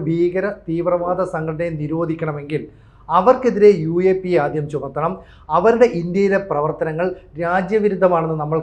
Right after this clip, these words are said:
കണ്ടെത്തണം. അതിനനുസരിച്ച് നമ്മുടെ നിയമവ്യവസ്ഥയിലെ ചട്ടങ്ങളുടെ പിന്തുടർച്ചയുടെ ഭാഗമായിട്ട് ഈ സംഘടനയ്ക്ക് മേലും നിരോധനമുണ്ടാകാം. എന്ന് പറഞ്ഞാൽ ഹമാസിനെ നിരോധിക്കുന്നതിനെക്കുറിച്ച്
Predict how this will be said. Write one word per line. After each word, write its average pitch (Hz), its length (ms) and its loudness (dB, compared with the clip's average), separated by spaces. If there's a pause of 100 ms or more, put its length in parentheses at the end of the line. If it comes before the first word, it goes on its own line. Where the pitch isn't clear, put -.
കണ്ടെത്തണം. 151 440 -6 (260)
അതിനനുസരിച്ച് 175 800 0 (460)
നമ്മുടെ 196 380 2 (120)
നിയമവ്യവസ്ഥയിലെ 190 1000 -2 (140)
ചട്ടങ്ങളുടെ 185 720 -2 (400)
പിന്തുടർച്ചയുടെ 208 880 0 (180)
ഭാഗമായിട്ട് 160 680 0 (340)
ഈ - 20 -4 (160)
സംഘടനയ്ക്ക് 156 600 -6
മേലും 151 260 -4 (100)
നിരോധനമുണ്ടാകാം. 143 1040 -4 (340)
എന്ന് 185 220 2
പറഞ്ഞാൽ 143 320 -2 (340)
ഹമാസിനെ 185 600 -2 (120)
നിരോധിക്കുന്നതിനെക്കുറിച്ച് 160 960 -6